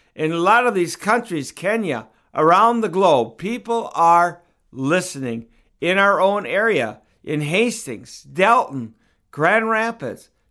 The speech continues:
Kentwood, Battle Creek. I can't name enough cities. My goodness, there's seven hundred and thirty cities. We care about you. We love to hear from you. I'd like to hear,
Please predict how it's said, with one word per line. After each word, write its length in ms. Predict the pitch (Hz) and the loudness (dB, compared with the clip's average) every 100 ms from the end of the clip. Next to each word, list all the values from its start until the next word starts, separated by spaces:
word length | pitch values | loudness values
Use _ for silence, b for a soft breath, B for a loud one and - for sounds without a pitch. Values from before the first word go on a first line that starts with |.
| _ | _
Kentwood, 640 | - 196 202 147 123 98 - _ | -4 -2 -2 -4 -6 -6 -16 _
Battle 460 | 131 170 202 214 | -4 0 2 2
Creek. 440 | - 208 202 123 _ _ _ _ _ _ - | -2 -4 -4 -6 _ _ _ _ _ _ -8
I 80 | 214 | -4
can't 320 | 220 226 220 | 0 0 0
name 260 | 233 247 | 0 0
enough 300 | 214 165 143 | 0 0 -2
cities. 480 | - 156 120 104 104 | -4 -6 -6 -6 -10
My 180 | 160 214 | -8 -6
goodness, 480 | 208 247 151 113 - _ _ _ _ | 0 0 0 -8 -16 _ _ _ _
there's 200 | 156 170 | -8 -8
seven 460 | - 190 190 202 180 | -2 0 0 -2 -8
hundred 420 | 139 175 175 165 | -4 -2 -2 -4
and 160 | 165 - | -8 -4
thirty 280 | 143 135 | -4 -4
cities. 580 | 131 - 139 113 104 - _ _ _ _ _ _ | -6 -6 -6 -6 -8 -14 _ _ _ _ _ _
We 140 | - - | -10 -6
care 300 | - 226 240 | 2 4 4
about 320 | 226 220 202 | 6 4 2
you. 480 | 196 208 233 262 - _ _ _ _ _ | -4 -4 -6 -10 -20 _ _ _ _ _
We 160 | 143 165 | -4 0
love 240 | 180 214 214 | 4 2 2
to 100 | 175 | -2
hear 160 | 233 | -2
from 240 | 262 185 160 | -2 -4 -4
you. 180 | 151 170 | -4 0
I'd 140 | 165 | 0
like 300 | 185 196 190 | 2 2 0
to 60 | 175 | -4
hear, 360 | 185 220 226 | 0 0 -2